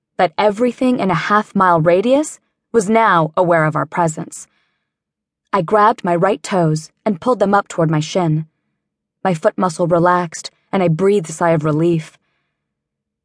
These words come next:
"And now that we're aware of them, they should be easy to get rid of."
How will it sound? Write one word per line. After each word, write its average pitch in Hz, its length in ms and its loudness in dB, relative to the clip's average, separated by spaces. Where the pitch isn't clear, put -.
"And 220 120 2
now 233 180 2
that 226 180 0
we're 240 200 6
aware 233 260 4
of 185 100 0
them, 294 300 2
they 370 80 0
should 370 160 -4
be 339 200 0
easy 302 180 0
to 285 120 -2
get 262 120 0
rid 302 140 2
of." - 240 -6